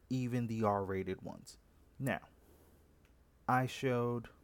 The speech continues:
a lot of love to this movie, so did I love it unconditionally? No. There are some things that I did not like,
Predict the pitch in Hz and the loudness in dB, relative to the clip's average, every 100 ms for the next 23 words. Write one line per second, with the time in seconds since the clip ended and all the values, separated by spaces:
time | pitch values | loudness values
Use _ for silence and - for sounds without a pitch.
0 | - - 98 98 104 127 139 139 135 139 | -20 -14 -10 0 4 4 4 2 0 0
1 | - 98 95 104 90 80 135 - - - | -4 -8 -8 -6 -6 -6 -8 -12 -20 -20
2 | - - - - - - 101 92 - 110 | -20 -20 -20 -20 -14 -6 -4 -4 -2 0
3 | 104 98 98 104 110 113 110 - _ - | 2 0 0 2 2 4 0 -2 _ -4
4 | 123 127 123 - 127 147 - 196 202 208 | -2 0 -2 -4 -2 -2 -2 -2 0 0
5 | 196 - - 113 - - _ _ _ _ | -2 -8 -6 -2 -2 -6 _ _ _ _
6 | - - _ - - 156 - 175 175 - | -20 -20 _ -6 0 0 4 4 4 0
7 | 160 - 147 143 139 139 127 123 113 110 | -6 -4 -2 -2 0 2 2 2 0 0
8 | - 151 165 | 0 0 -2